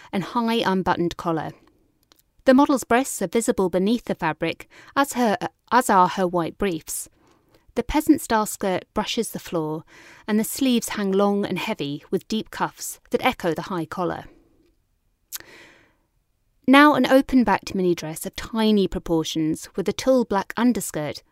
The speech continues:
adding a couple of extra inches for decency. The fabric is white with a bold black Russian-style pattern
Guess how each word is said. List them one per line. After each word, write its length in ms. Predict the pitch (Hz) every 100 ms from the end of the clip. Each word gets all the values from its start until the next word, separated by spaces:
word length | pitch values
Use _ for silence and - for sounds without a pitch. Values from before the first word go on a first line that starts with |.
| -
adding 240 | 269 233
a 60 | 202
couple 300 | - 190 180
of 60 |
extra 280 | 170 - -
inches 380 | 196 190 - -
for 80 | -
decency. 640 | 165 165 180 - - 165 - _ _ _ _ _ _ _
The 80 | -
fabric 320 | 269 277 302
is 140 | 226 175
white 540 | 185 175 269 - - -
with 160 | 208
a 60 | 190
bold 400 | - 226 247 -
black 220 | 208 - -
Russian-style 640 | 185 - 226 214 - 170 160
pattern 480 | - 165 160 170